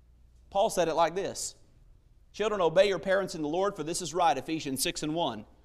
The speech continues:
Colossians three twenty, "Children, obey your parents in all things, for this is well-pleasing unto the Lord."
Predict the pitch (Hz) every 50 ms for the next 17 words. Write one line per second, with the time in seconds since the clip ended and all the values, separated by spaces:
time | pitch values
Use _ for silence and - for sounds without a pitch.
0 | - _ _ - 175 165 180 190 196 - - 165 156 - - 196 190 185 - 196
1 | 190 202 202 - 214 208 196 190 165 151 151 180 185 185 175 - - 185 175 175
2 | 165 - 156 151 170 190 208 202 - 143 139 143 143 - - - - - _ -
3 | 139 170 208 - 156 135 131 160 175 185 180 - - 220 226 226 170 131 113 104
4 | 104 - - _ _ _ - _ _ _ _ _ _ _ _ _ _ _ _ _
5 | _ - 156 156 147 135 131 135 135 160 185 160 110 - -